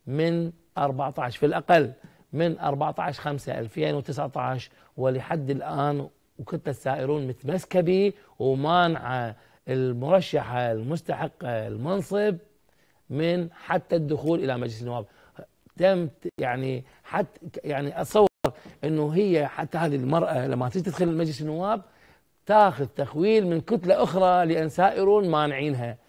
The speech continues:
يا ناس، هذا التجاوز، هذا التجاوز تجاوز خطير،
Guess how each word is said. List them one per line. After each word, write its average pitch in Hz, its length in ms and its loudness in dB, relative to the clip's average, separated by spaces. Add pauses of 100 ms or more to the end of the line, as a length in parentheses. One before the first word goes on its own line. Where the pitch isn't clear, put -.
(200)
يا 165 320 8
ناس، 156 420 4 (320)
هذا 156 280 0
التجاوز، 147 800 2
هذا 147 240 0
التجاوز 143 520 0
تجاوز 143 360 0
خطير، 139 500 -2